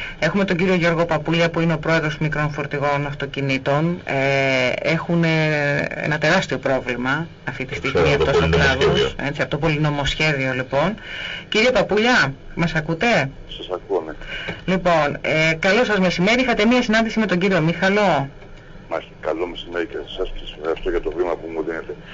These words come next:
Speaker 3: Και ήθελα να αναφερθώ σε αυτό που άκουσα, ε, που προηγήθηκε πριν από μένα, ναι,
Speaker 1: Ναι.
Speaker 3: ότι αν υπήρχε διαχείριση από τα μέσα μαζικής ενημέρωσης στους εργαζόμενους, θα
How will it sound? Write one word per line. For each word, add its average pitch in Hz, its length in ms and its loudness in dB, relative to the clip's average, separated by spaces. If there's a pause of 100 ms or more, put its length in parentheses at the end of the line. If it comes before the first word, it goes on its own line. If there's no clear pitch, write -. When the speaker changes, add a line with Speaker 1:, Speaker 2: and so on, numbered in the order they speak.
(400)
Speaker 3:
Και 85 160 -2
ήθελα 101 180 0
να 95 140 2
αναφερθώ 87 380 -2
σε - 140 -8
αυτό - 180 -2
που 87 160 0
άκουσα, 87 300 0 (800)
ε, - 20 2 (240)
που - 120 -18
προηγήθηκε 85 560 -2
πριν 85 220 -6
από 80 100 -4 (100)
μένα, 82 220 0
ναι, 107 60 0
Speaker 1:
Ναι. - 600 -10
Speaker 3:
ότι 143 200 -2 (140)
αν 95 60 0 (100)
υπήρχε 101 280 -4 (100)
διαχείριση 92 540 -2 (280)
από 80 140 -10
τα 82 100 -2
μέσα 92 140 -6 (100)
μαζικής 85 400 -6
ενημέρωσης 87 500 -2 (160)
στους - 160 -10 (100)
εργαζόμενους, 87 580 -4 (640)
θα 90 60 2